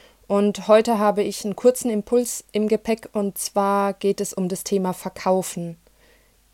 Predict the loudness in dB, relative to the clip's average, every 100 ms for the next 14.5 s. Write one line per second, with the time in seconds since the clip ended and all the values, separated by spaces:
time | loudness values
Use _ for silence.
0 | _ _ 2 2 0 -6 -12 -4 -2 -2
1 | -6 -4 -6 -6 -12 -12 -12 -2 -2 -2
2 | -4 -4 -4 -6 -18 -20 _ -10 -8 -6
3 | -6 -8 -10 -8 -6 0 0 2 2 0
4 | -4 _ -20 _ _ -2 2 2 2 0
5 | -2 -4 -6 -10 -8 -8 -12 _ -4 0
6 | 0 -2 -8 -10 -6 -6 -8 -12 -12 -14
7 | -16 -6 0 2 2 -4 -12 -16 -12 -10
8 | -10 -12 -18 -18 _ _ _ _ _ -2
9 | -2 -2 -6 -6 -4 -4 -6 -6 -6 -4
10 | 0 0 0 -6 -6 -4 -6 -4 -6 0
11 | 2 0 -2 -12 _ _ _ _ -2 0
12 | 0 0 0 -2 -2 0 -2 _ _ _
13 | _ -4 0 4 2 2 -4 -2 0 0
14 | -2 2 4 4 -2